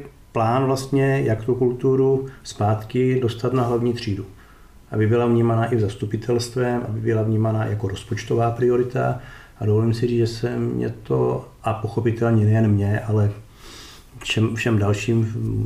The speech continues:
za všechny budu jmenovat paní Magdu Křivanovou, předsedkyni kulturního výboru, někdejší starostku Hlinska, eh, kteří vlastně jsme řekli, že do kultury ten peněz je dobře investován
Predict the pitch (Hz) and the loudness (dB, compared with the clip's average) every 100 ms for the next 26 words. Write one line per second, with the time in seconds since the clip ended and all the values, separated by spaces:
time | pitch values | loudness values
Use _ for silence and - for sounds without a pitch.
0 | 107 104 - 104 107 110 104 107 107 104 | -2 -2 -2 -2 0 0 2 4 2 0
1 | - 113 98 101 107 113 110 110 110 - | -2 0 0 0 -2 -2 0 0 0 -4
2 | - 107 - 110 107 107 - - - 101 | -8 -8 -2 0 0 -2 -10 -16 -4 -2
3 | 104 104 110 107 92 101 120 139 156 - | 0 2 4 2 2 2 2 2 0 -8
4 | - - - - 113 107 107 - 110 110 | -20 -20 -18 -10 -4 -2 -2 -2 -4 0
5 | 107 - - 117 107 104 101 - 123 143 | -2 -2 -2 2 4 2 0 -2 -2 -4
6 | - - - - 110 104 101 101 - 110 | -10 -20 -18 -6 -2 0 0 -2 0 0
7 | 117 127 131 131 123 - 131 131 127 123 | 2 2 2 2 -2 -2 -2 -2 0 0
8 | 127 135 131 131 131 131 127 113 131 127 | 0 0 2 2 2 0 0 -2 0 0
9 | 123 127 127 127 131 131 131 123 127 123 | 0 0 2 2 0 -4 -4 -4 -2 0
10 | 123 120 135 110 107 107 123 113 104 - | -2 -2 -4 0 0 0 0 0 -2 -2
11 | 107 107 135 | 0 0 -2